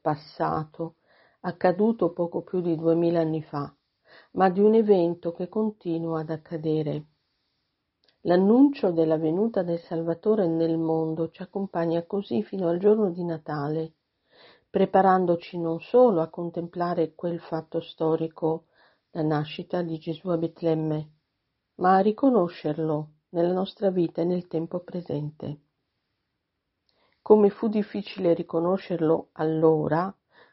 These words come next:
così è difficile oggi. Nel disordine della storia presente,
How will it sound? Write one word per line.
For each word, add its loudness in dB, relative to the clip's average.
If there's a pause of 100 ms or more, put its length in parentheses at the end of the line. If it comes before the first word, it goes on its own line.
così -2
è 4
difficile -4
oggi. -2 (1080)
Nel 4
disordine 2
della 0
storia -2
presente, -4